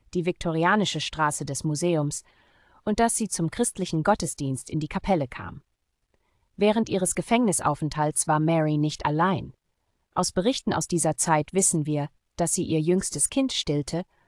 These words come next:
und das Kind bei ihr blieb. Es war üblich, Säuglinge mit ihren Müttern im Gefängnis zu behalten. Im frühen neunzehnten Jahrhundert fanden nicht das ganze Jahr über Verhandlungen statt.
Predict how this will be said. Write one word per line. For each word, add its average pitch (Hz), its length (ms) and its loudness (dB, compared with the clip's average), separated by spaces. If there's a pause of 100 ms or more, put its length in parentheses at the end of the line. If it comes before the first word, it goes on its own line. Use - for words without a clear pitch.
(160)
und 190 160 -2
das 208 180 0
Kind 254 220 0
bei 185 120 4
ihr 175 160 2
blieb. 185 440 0 (920)
Es - 160 -4
war 175 160 4
üblich, 226 500 0 (200)
Säuglinge 208 540 4
mit 160 180 0
ihren 151 240 0
Müttern 160 360 0
im 147 160 -2
Gefängnis 156 500 -2
zu - 160 -8
behalten. 107 520 -12 (840)
Im 196 160 2
frühen 226 420 4
neunzehnten 165 580 2
Jahrhundert 147 560 0
fanden 165 380 0
nicht 220 260 0
das 147 140 -2
ganze 165 300 0
Jahr 143 260 0
über 156 220 -2
Verhandlungen 156 640 -2
statt. - 400 -10